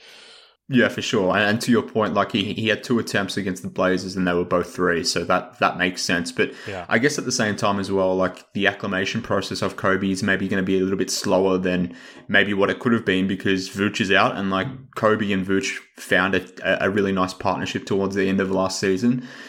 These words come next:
Speaker 1: So it probably would have been easier to reintegrate him back into the lineup, or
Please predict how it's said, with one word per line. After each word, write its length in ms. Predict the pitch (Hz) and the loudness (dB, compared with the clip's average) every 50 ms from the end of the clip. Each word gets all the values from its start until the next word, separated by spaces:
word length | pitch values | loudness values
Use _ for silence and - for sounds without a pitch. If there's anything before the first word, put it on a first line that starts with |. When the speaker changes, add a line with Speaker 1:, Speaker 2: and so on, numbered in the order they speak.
| - - | -16 -8
Speaker 1:
So 240 | - - 107 104 104 | -2 0 2 2 4
it 180 | 98 101 - | 2 2 0
probably 240 | - - 123 120 127 | -2 0 2 4 4
would 160 | 123 120 120 | 4 4 4
have 100 | 113 101 | 2 2
been 200 | - 107 101 95 | 2 0 0 0
easier 540 | - - 110 107 107 101 110 110 104 101 98 | 0 0 2 2 0 2 2 2 2 2 2
to 460 | 98 - - 104 95 95 92 90 90 - - - - _ | 0 -2 -2 0 2 2 2 2 0 -2 -8 -18 -16 _
reintegrate 680 | - 110 117 113 113 107 101 - 120 107 - 107 98 98 104 | 0 4 4 4 4 2 -2 -2 -2 0 2 4 2 2 2
him 180 | 98 92 92 92 | 0 -4 -2 -2
back 260 | 95 90 92 - - | -2 -2 -2 -4 -6
into 220 | 101 92 - 104 | -6 -6 -4 -4
the 80 | 98 98 | -4 -2
lineup, 480 | 95 95 98 95 98 95 98 98 - | -2 0 0 0 0 0 -2 -2 0
or 100 | 90 90 | 0 0